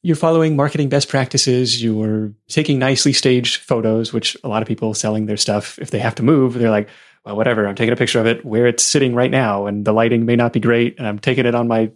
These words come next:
phone, and who, just whatever, I just need a picture," versus, like, taking the time to actually stage it, actually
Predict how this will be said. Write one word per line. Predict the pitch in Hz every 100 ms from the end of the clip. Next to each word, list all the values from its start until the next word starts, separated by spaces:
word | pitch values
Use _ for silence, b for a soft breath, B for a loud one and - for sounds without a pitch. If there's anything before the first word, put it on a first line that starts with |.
| _
phone, | - 131 127 123 120
and | 110 110 135
who, | 127 - -
just | 147 - _ B B B B
whatever, | 135 107 92
I |
just | 107 120
need | 147
a |
picture," | 135 - 101 98 B B B
versus, | 127 120 104
like, | 104 98 _ _ _
taking | - 117 160
the |
time | 170 160 151 151 143
to | 147
actually | 147 - 151
stage | 151 139 127 123
it, | 127 131
actually | 131 113 127